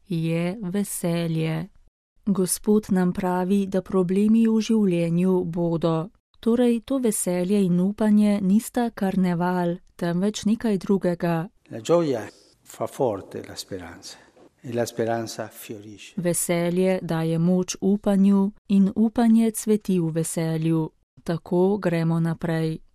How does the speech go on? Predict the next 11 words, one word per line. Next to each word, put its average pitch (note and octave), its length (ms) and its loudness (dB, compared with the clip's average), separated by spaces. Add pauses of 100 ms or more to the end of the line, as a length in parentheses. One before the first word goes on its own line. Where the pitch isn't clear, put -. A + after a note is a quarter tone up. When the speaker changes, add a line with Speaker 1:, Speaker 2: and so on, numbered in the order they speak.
(380)
Speaker 1:
Ti E3+ 260 0
dve E3+ 340 -2
krščanski E3 800 -4
vrlini F#3 600 2
pa F#3 140 -4
nakazujeta G3+ 760 0
tudi A3+ 320 0
izhod F3+ 680 -2
iz F3 220 -6
nas E3 240 -2
samih. E3 760 -4